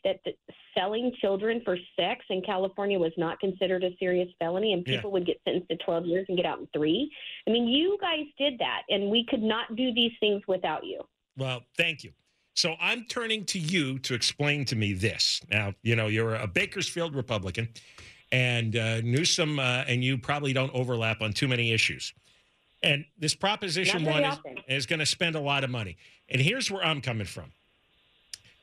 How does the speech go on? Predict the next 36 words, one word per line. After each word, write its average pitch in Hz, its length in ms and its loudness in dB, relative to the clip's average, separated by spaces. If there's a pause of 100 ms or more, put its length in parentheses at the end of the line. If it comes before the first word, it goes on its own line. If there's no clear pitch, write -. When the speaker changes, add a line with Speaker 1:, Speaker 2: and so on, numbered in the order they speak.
Speaker 2:
We've - 160 4
seen 247 280 4
here 190 220 0
in 170 80 2
L 147 200 0
A, 120 280 0
L 139 160 0
A 135 60 0
City 156 340 2
and 123 100 0
County, 104 480 -4 (420)
we 131 120 2
had 127 140 0
two 208 140 0
propositions 135 800 0
a 110 80 -2
few 131 160 0
years 110 320 2
back, 104 420 -4 (300)
Proposition 123 560 0
H 180 460 2
and 135 100 0
H 139 220 2
H 113 200 0
H. - 380 -8 (1160)
Billions 185 380 0
of 147 80 -2
dollars 135 320 0
spent 98 480 0
on 120 140 2
homeless. 104 480 -2 (320)
Everything 170 480 0
got 127 200 0
worse. 110 460 -2 (400)
It 135 220 0
helped, 170 500 -2